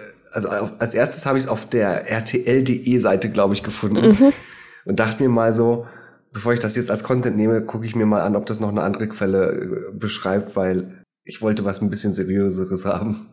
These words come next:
Speaker 1: <laughs> als R T L punkt D E.
Speaker 2: Ach, komm.
Speaker 1: Entschuldigung, das war jetzt nicht,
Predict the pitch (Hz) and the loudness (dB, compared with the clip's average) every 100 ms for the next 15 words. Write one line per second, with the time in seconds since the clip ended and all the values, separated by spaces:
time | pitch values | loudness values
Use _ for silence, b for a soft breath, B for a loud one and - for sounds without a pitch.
0 | _ _ - - - - - - - 208 | _ _ -10 -6 -4 -4 -4 -4 -4 -6
1 | - - - - 233 - - - 269 240 | -4 -4 -4 -2 -2 -2 -6 -2 0 0
2 | 240 B B 113 110 104 101 98 98 104 | -2 B B 0 2 0 2 2 0 -2
3 | 101 | -6